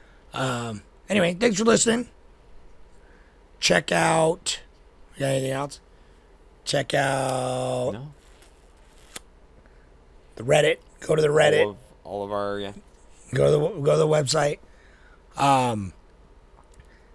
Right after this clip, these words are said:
Speaker 1: the next, the movie next month is, or next week is Babe, uh,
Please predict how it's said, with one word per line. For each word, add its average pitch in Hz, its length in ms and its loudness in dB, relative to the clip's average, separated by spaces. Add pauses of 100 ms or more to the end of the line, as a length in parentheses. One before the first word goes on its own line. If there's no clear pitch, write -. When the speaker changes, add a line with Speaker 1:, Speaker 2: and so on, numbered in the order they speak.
(1600)
Speaker 1:
the 143 100 -4
next, 151 540 0
the 143 60 2
movie 196 380 2
next 185 420 0
month 131 520 -6 (520)
is, 123 520 0
or 120 280 -2 (180)
next 131 320 -2
week 131 400 -2
is 113 420 -4
Babe, 139 680 0 (1600)
uh, 101 560 -4